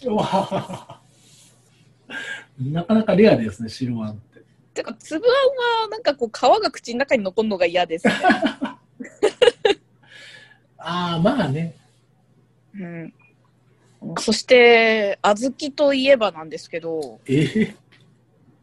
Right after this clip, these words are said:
Speaker 2: あのね、いちご大福に始まり、小豆に移るんですけど、
Speaker 1: <laughs>
Speaker 2: あのー、
Speaker 1: 流れるような展開。
Speaker 2: 流れるような、あの、鳥取県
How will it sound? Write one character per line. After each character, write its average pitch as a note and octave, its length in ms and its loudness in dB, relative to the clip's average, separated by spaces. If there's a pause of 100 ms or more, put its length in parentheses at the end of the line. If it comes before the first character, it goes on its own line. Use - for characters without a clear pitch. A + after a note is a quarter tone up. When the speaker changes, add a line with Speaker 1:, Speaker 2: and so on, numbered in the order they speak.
(500)
Speaker 2:
あ D3+ 100 -10
の D#3 120 -12
ね、 E3+ 180 -8
い F#3 60 -6
ち G#3 100 -8
ご G3+ 100 0
大 G3+ 160 4
福 - 140 -16
に F#3 80 -6
始 F3+ 200 -6
ま F3+ 100 -4
り、 E3+ 80 0
小 E3+ 200 -2 (140)
豆 F3+ 40 -4
に F3 440 -8 (320)
移 F3 260 -2
る E3+ 260 -2
ん D#3 60 -8
で D#3+ 80 4
す - 100 -6
け E3 120 2
ど、 D#3+ 340 8 (360)
Speaker 1:
<laughs> - 320 -20
Speaker 2:
あ F3 140 0
の E3+ 540 2
ー、 E3+ 80 8 (100)
Speaker 1:
流 F#3+ 60 8
れ F#3 60 8
る D#3+ 100 4
よ C#3 160 6
う - 20 0
な C#3 200 4
展 - 400 -2
開。 D#3+ 360 0
Speaker 2:
流 G#3 240 6
れ A3 120 6
る A3 60 4
よ G3 180 -2
う - 20 -12
な、 E3+ 320 -10
あ - 20 -6
の、 E3+ 140 -6
鳥 - 220 0 (400)
取 D4+ 420 2
県 C#4 960 0